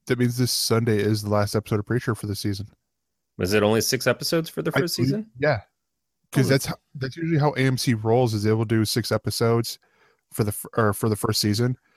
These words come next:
Speaker 1: So therefore they're not losing a lot of money. Um, but it also makes it very easy to get in on the show for the first, you know, for the first season, and then have,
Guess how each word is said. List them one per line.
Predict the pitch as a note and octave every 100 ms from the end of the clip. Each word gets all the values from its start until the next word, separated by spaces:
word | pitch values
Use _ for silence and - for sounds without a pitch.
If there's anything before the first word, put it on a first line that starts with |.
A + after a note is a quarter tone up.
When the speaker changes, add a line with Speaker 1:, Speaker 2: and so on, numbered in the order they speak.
| _ _ -
Speaker 1:
So | A#2
therefore | A2+ - A#2
they're | A2+ G#2
not | G2+ G#2+ A2 - _ _ _ _ _ -
losing | G#2 A2 A#2 A2 A2+ A2
a |
lot | A2 G#2+
of | G2
money. | G#2+ B2 - _ _ _ _ _ _ _ _ _ A2
Um, | G#2 F#2+ -
but | F3+ D3+
it | C#3
also | C3 C3+
makes | B2+ A#2
it | B2 - - -
very | B2+ C3+ C3
easy | A#2+ B2+ B2 A#2
to | A#2+ -
get | A#2 - _ _ _ _ _
in | B2+ C3+ A#2 G#2+ G2+ - _ _
on | A#2 A#2
the | A2+ G2+
show | - A#2 G#2+ G2+ G2 - _ _ _ _ _ _
for | - A2+
the |
first, | G#2+ A#2 G#2+ - - - _ _ _ _ _
you | A2+
know, | G#2+
for | - B2
the | A2
first | - A2 -
season, | A2+ G#2 G#2
and | G#2
then | G#2
have, | G2 G#2+ G2+ G2